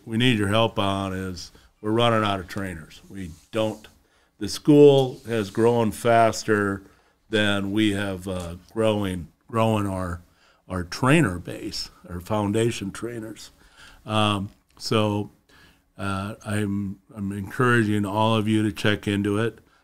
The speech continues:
Uh, you may have already been contacted by your driver manager or possibly safety. Uh, but, uh, we're, we're in the, we're in the market for a bunch of trainers, and,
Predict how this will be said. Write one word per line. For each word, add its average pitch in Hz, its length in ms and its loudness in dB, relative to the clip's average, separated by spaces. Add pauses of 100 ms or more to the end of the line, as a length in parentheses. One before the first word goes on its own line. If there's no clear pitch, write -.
(140)
Uh, 90 420 -8
you 107 200 -4
may 101 220 -2
have 104 160 -4
already 101 320 -4
been 98 260 -4
contacted 98 760 -2
by 98 140 -6
your 95 120 -4
driver 95 440 -6
manager 95 640 -6 (380)
or 85 120 -20
possibly 92 560 -6
safety. 107 720 -2 (560)
Uh, 95 360 -4 (460)
but, 101 380 -8
uh, 95 360 -4 (460)
we're, 113 320 0
we're 120 180 0
in 123 100 4
the, 95 340 -2 (300)
we're 120 160 -8
in 120 40 -2
the 110 80 -2
market 104 400 -2
for 98 180 -4
a 95 40 -4
bunch 92 300 -6
of 78 80 -16
trainers, 98 560 -4
and, 90 240 -8